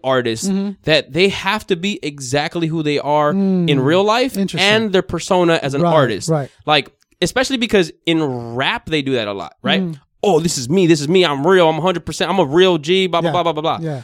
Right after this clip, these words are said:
Speaker 1: And it's like, most of it's, like, bullshit.
Speaker 2: Yeah.
Speaker 1: Right? But they, they're lying.
Speaker 2: Yeah.
Speaker 1: Right? They say, "This is who I am," and blah, blah,
Speaker 2: Mm-hmm,
Speaker 1: blah.
Speaker 2: mm-hmm.
Speaker 1: Now, if an artist saying, "Yo, yo, yo, this is just entertainment.
Speaker 2: Mm-hmm.
Speaker 1: This is not me.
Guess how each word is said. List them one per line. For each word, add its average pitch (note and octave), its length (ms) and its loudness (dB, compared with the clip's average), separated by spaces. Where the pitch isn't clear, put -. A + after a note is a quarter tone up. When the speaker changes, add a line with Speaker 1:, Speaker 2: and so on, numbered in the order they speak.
Speaker 1:
And D#3+ 120 0
it's F3 140 0
like, F#3+ 160 4
most A3+ 180 2
of A3+ 80 2
it's, E3 120 2
like, C3+ 180 -2
bullshit. C#3+ 540 -2
Speaker 2:
Yeah. E3 300 -2
Speaker 1:
Right? D3 200 0
But F3 160 2
they, E3 280 -2
they're D3+ 140 2
lying. D3+ 500 -2
Speaker 2:
Yeah. D3+ 220 -2
Speaker 1:
Right? D#3+ 180 0
They F3 140 2
say, G3+ 260 0
"This F#3 220 0
is E3 80 -6
who F#3 140 0
I E3 120 2
am," F3 280 4
and C#3+ 60 -4
blah, D3 100 -2
blah, C#3+ 100 0
Speaker 2:
Mm-hmm, B2+ 400 -4
Speaker 1:
blah. - 0 -
Speaker 2:
mm-hmm. E3 100 -12
Speaker 1:
Now, D3 280 0
if A#3+ 520 -2
an E3+ 160 2
artist G3+ 420 2
saying, F#3+ 480 2
"Yo, G3+ 220 2
yo, G#3 100 6
yo, F#3+ 140 4
this F#3 180 0
is - 60 -12
just - 280 -6
entertainment. D#3 640 -2
Speaker 2:
Mm-hmm. F3+ 340 2
Speaker 1:
This A3 180 -4
is C4+ 80 -6
not B2+ 220 0
me. G#2+ 320 -6